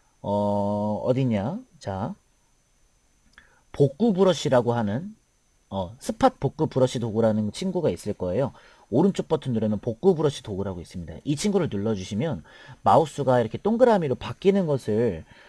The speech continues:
확인을 하실 수가 있을 것 같아요. 네, 그쵸? 자, 그 다음에 잘 들으셔야 됩니다. Alt를 누르고 마우스 왼쪽 버튼을 누를 거예요. 자, 이 상태, 지금 동그라미가 된 상태로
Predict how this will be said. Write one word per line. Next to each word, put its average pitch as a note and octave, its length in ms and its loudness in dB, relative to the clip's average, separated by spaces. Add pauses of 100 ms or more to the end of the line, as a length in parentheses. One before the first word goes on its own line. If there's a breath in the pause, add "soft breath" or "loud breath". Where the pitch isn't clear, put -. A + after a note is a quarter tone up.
(160 loud breath)
확인을 G#3 460 2
하실 F#3 200 0
수가 D3 260 -2
있을 A#2 240 -6
것 B2 140 -4
같아요. E2 480 -10 (180)
네, F#2+ 300 -4
그쵸? B2+ 320 -4 (320 loud breath)
자, C#3+ 140 0
그 D3+ 100 0
다음에 D#3 440 4 (100)
잘 C3 160 4
들으셔야 C3+ 280 0
됩니다. G#2 400 -4 (420 soft breath)
Alt를 F#3+ 640 8
누르고 A2+ 760 0 (120)
마우스 A2 480 -2
왼쪽 A2+ 540 -2
버튼을 C#3+ 440 0
누를 F2+ 240 -8
거예요. F2 480 -8 (380 soft breath)
자, G2+ 220 2
이 G#2 100 -2
상태, C#3+ 440 0
지금 A2 260 -4
동그라미가 E3 520 0
된 G#2+ 180 -4
상태로 C#3 540 -2